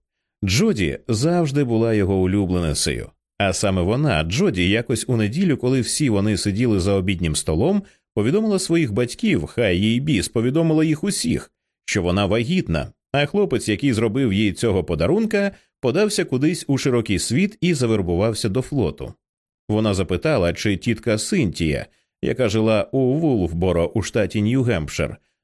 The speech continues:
не змогла б її взяти до себе, і вона пожила б у неї доти, доки дитину не заберуть на всиновлення. Саме так висловилася Джоді, ніби йшлося про те, щоб продати якусь річ. Цю новину вітали незвичною мовчанкою, яка запанувала за обіднім столом.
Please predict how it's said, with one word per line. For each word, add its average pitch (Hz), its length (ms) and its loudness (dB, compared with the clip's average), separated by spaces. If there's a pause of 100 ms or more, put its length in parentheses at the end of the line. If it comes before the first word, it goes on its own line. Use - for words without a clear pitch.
не 98 180 2
змогла 131 360 0
б 214 60 0
її 135 260 4
взяти 123 340 0
до 135 140 0
себе, 90 420 0
і 87 80 2
вона 95 320 0
пожила 95 420 0
б 107 80 -2
у 104 60 2
неї 90 220 0
доти, 80 480 -2 (300)
доки 202 240 0
дитину 151 420 0
не 131 200 2
заберуть 120 560 0
на 117 200 2
всиновлення. 104 840 0 (400)
Саме 127 320 0
так 143 260 0
висловилася 110 640 0
Джоді, 117 520 -2 (380)
ніби 95 220 2
йшлося 110 400 0
про 82 180 -2
те, 131 240 -2
щоб 101 240 -4
продати 98 400 0
якусь 90 360 -2
річ. - 360 -6 (640)
Цю 120 180 0
новину 107 460 2
вітали 120 480 0
незвичною 110 680 0
мовчанкою, 78 760 0
яка 90 400 0
запанувала 92 680 0
за 90 120 0
обіднім 82 420 0
столом. 73 540 -2